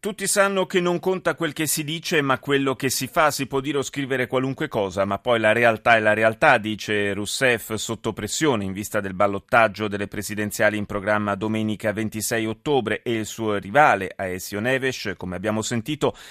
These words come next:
taglia corto. "Si dice che quando si cade in una voragine, come è accaduto al Brasile, la prima cosa da fare per uscirne è smettere di scavare.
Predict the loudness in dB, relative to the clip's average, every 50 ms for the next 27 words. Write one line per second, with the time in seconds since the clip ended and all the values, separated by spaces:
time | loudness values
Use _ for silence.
0 | -20 -20 -10 _ 2 2 2 4 2 2 4 4 4 2 2 -2 -2 0 2 2
1 | 2 2 0 -2 -4 -4 -4 -6 -6 -8 -6 -4 -2 -2 -2 -2 -2 -4 -2 2
2 | 2 2 2 2 0 -2 -2 -2 -4 -6 -2 2 2 2 2 2 0 2 2 2
3 | 4 4 4 4 2 0 -2 -6 -6 -6 -4 -4 -4 -4 -2 -4 -6 -4 -4 -2
4 | -2 -2 0 -2 -2 -2 -4 -4 -2 0 0 0 0 0 -2 -2 -2 -2 -2 -2
5 | -2 -2 -2 -2 0 0 0 0 0 -2 -4 -4 -4 -6 -8 -6 -6 -6 -4 -2
6 | -2 -2 -2 -2 -2 -4 -2 -2 -4 -4 -4 -4 -2 -2 -2 -4 -4 -6 -2 0
7 | 2 4 6 6 6 6 4 2